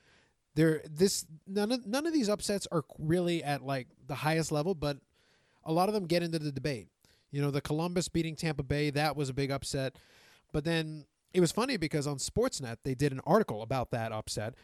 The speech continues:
But when they, with the comparison they decided to use, which was an interesting one for me, was they tried to compare it to the nineteen ninety-one Minnesota North Stars beating the Chicago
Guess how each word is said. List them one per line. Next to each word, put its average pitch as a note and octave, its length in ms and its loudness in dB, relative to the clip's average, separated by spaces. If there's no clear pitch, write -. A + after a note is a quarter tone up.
But D#3 100 4
when D#3+ 200 2
they, E3 100 0
with C#3+ 240 0
the D3+ 140 0
comparison G3 480 0
they F3 100 0
decided D3+ 360 0
to C#3 60 -2
use, C#3 360 -2
which C#3+ 240 -2
was C3 100 -4
an D3 80 -2
interesting A3+ 380 -4
one A2 160 -8
for - 100 -8
me, D3+ 320 -4
was C#3+ 180 6
they D#3 100 6
tried F3+ 220 2
to A3 60 -6
compare D#3 340 2
it D#3 100 0
to D3+ 80 -2
the C#3 80 -6
nineteen D#3+ 360 -2
ninety-one D3 500 0
Minnesota D#3+ 500 2
North D3 340 -2
Stars B2 340 -2
beating D3+ 340 -2
the C3+ 60 -6
Chicago C3+ 580 -2